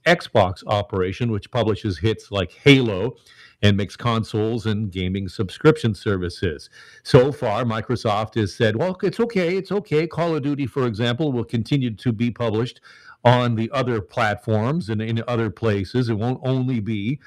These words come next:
on Xbox. I, I wanna give you a sense of the numbers we're talking about here, because if you're not a video game player, maybe you're like, "Alan, I don't care," but give me a sense of this. Give me a sense of this.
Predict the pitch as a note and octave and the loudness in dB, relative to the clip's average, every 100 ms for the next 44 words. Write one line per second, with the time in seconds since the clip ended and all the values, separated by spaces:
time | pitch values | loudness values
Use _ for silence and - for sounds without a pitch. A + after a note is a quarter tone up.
0 | - - G#2 G2+ A2+ G#2+ - G#2 F#2 A#2+ | -14 0 0 0 -2 -4 -6 -2 -2 -2
1 | - F4+ F4+ F4+ E4+ A3+ F#3 C3+ - D#3+ | -4 -4 -4 -4 -4 -4 -4 -4 -4 -4
2 | B2 G#2+ G#2+ D#3+ A3 F#3 F#3 F3+ G3 F#3+ | 0 -2 -2 -2 -2 -4 -4 -4 -4 -4
3 | F#3 F3+ D#3 F3+ F3 C#3+ B2+ A#2 A2 C#3+ | -2 -4 -4 -4 -6 -4 -4 -4 -2 -2
4 | D3 C3+ B2+ D3 D3 D3+ C3+ C#3+ D3+ C3+ | -2 -2 -2 -2 -4 -6 -4 -4 -2 -2
5 | A#2 A#2 G#2+ A2 C3 C3+ G#2+ B2+ A2+ - | -2 -2 -2 -2 -2 -2 -2 -4 -4 0
6 | A2+ C#3 - - - B2 C3 G3 F3+ A2 | 2 0 -4 -12 2 2 4 -2 -2 -4
7 | - F#3+ F#3+ G#2 F2 A2 - - G3 F3 | -4 -4 -2 -4 -2 -4 -8 -4 2 4
8 | B2 F#3+ F#3+ A2 F#2+ | 4 -2 -2 -4 -4